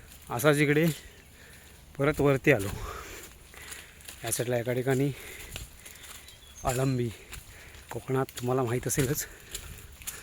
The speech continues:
आता रवणाचा सीझन चालू झालेला आहे. तर मग एका ठिकाणी मला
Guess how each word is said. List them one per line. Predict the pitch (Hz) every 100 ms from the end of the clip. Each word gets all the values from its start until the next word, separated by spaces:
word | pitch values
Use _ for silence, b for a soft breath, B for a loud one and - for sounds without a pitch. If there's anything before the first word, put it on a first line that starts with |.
| B B B B - -
आता | 120 131
रवणाचा | 127 123 127 135
सीझन | 127 123 131
चालू | 123 127
झालेला | 131 117
आहे. | 113 135 - B B B B B B B - -
तर | 143
मग | 135 139 139 147 151 B B B B - - - - - - - -
एका | 131
ठिकाणी | 131 135 139 143
मला | 143